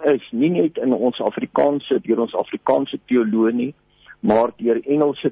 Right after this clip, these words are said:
teoloë oor die hele wêreld. En het ons bronne en kommentare as ook artikels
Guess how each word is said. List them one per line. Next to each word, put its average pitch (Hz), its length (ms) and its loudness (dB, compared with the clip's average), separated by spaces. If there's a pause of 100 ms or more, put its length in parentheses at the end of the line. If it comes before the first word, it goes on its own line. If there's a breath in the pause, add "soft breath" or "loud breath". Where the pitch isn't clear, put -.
teoloë 117 560 2
oor 110 80 0
die 107 140 -4
hele 113 200 2
wêreld. 107 560 -2 (680)
En 127 160 2
het 147 220 0
ons 175 320 -2
bronne 151 440 2
en 143 180 -2
kommentare 135 760 0
as 120 320 -4
ook 139 200 0
artikels - 800 -4